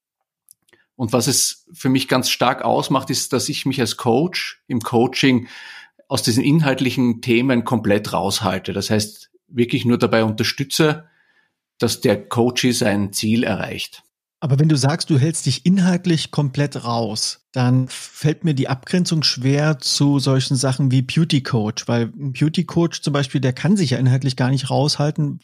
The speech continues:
Speaker 2: weil da geht es ja darum, jemanden vermeintlich schöner zu machen. Also wo ist da nochmal die ganz konkrete Abgrenzung in deiner Arbeitsweise?
Speaker 1: Also ich arbeite ja sehr stark im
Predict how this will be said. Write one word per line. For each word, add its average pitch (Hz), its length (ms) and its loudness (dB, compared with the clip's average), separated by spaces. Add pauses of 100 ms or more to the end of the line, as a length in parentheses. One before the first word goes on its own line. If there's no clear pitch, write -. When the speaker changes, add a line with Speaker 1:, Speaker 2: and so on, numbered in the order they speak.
Speaker 2:
weil 123 120 -2
da 127 80 0
geht 131 160 0
es 143 100 0
ja 139 80 2
darum, 139 300 2
jemanden 131 640 0
vermeintlich 131 680 -2
schöner 156 320 0
zu 123 120 -6
machen. 117 280 -8
Also 127 220 0 (540)
wo 160 160 4
ist 185 100 2
da 202 80 2
nochmal 175 220 4
die 156 80 0
ganz 165 240 0
konkrete 151 480 -2 (140)
Abgrenzung 151 920 0 (240)
in 147 240 4
deiner 135 280 4
Arbeitsweise? 123 720 -6
Speaker 1:
Also 147 400 0 (280)
ich - 280 -6 (280)
arbeite 151 420 2
ja 127 260 4
sehr 123 200 2
stark 120 460 -2
im 117 560 -2